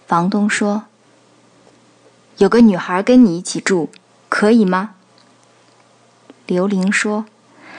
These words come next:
：“两个人共同承担房租，那更好。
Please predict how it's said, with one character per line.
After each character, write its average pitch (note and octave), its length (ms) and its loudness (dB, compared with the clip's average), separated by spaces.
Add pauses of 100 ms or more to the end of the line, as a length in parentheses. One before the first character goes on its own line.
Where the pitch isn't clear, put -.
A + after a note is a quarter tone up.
(360)
：“两 G#3+ 220 2
个 D4+ 100 2
人 E4+ 180 2
共 D4+ 160 4
同 A#3 180 0
承 G#3+ 220 0
担 A#3 160 0
房 G#3+ 260 -2
租， B3+ 280 0 (200)
那 D#4 140 4
更 D#4+ 200 0
好。 - 300 -8